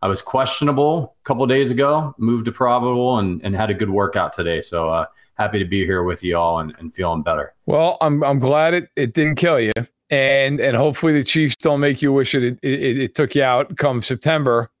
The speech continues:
Speaker 2: Uh,
Speaker 1: Yeah.
Speaker 2: a lot, you know, but no, it, uh, it's good you're, uh, you're, you're back on your feet. You know, listen, you, you know, you, you went away, you were gone for what, a week? Something like that?
Speaker 1: Yeah, a week. I was in Flor-, I was, I was in Florida.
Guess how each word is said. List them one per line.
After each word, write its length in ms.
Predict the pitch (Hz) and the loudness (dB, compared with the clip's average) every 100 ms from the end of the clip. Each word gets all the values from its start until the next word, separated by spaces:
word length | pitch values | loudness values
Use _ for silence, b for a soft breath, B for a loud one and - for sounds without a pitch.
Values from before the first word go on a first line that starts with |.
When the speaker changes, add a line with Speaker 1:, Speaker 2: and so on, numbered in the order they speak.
| _ 120 | _ 0
Speaker 2:
Uh, 240 | 120 120 | 2 2
Speaker 1:
Yeah. 80 | 101 | 2
Speaker 2:
a 40 | 127 | 2
lot, 240 | 143 131 | 2 0
you 100 | - | -2
know, 140 | 139 131 | 0 2
but 260 | 131 156 | 2 0
no, 300 | 180 180 139 | 0 0 2
it, 500 | 147 - 156 143 - | 0 0 -2 -2 -2
uh, 340 | 143 135 131 107 - _ | 0 2 2 0 -4 _
it's 120 | 143 | -6
good 240 | 127 165 147 | 0 2 4
you're, 280 | 147 135 127 | 2 4 4
uh, 280 | 117 107 - _ | 4 2 -2 _
you're, 140 | 139 131 | -4 -2
you're 200 | 143 113 | -2 -2
back 360 | 107 139 131 | 0 0 0
on 160 | 156 131 | -2 0
your 100 | 113 | -2
feet. 380 | - 139 117 - | -2 -2 -2 -4
You 100 | 156 | -2
know, 80 | 156 | 0
listen, 320 | 156 127 82 - | 0 -2 -6 -6
you, 120 | 151 | -4
you 140 | 156 160 | 0 0
know, 300 | 160 - 160 | 0 -2 0
you, 200 | 151 147 _ _ | 0 -2 _ _
you 120 | 151 | 0
went 180 | 170 208 | 2 2
away, 760 | 208 214 214 214 214 214 190 - | 4 4 4 4 2 2 0 -4
you 180 | 160 165 | -2 0
were 100 | 165 | 2
gone 300 | 147 165 165 | 2 2 2
for 160 | 143 139 | 0 2
what, 100 | 113 | 2
a 80 | 92 | 0
week? 520 | 110 185 262 - _ _ | 0 0 -2 -10 _ _
Something 220 | - 196 | -4 -2
like 160 | 220 196 | 0 0
that? 300 | 226 240 269 | 0 0 0
Speaker 1:
Yeah, 260 | - 117 | 0 2
a 40 | 107 | 2
week. 320 | 113 123 117 | 2 2 0
I 40 | |
was 160 | 95 90 | -2 -2
in 100 | 87 | -4
Flor-, 340 | - 107 131 | -2 0 2
I 60 | 113 | 2
was, 200 | 123 120 | 2 2
I 140 | 127 | 0
was 120 | 127 | 2
in 80 | 107 | 0
Florida. 580 | - 139 147 139 82 - | -2 0 2 2 -2 -6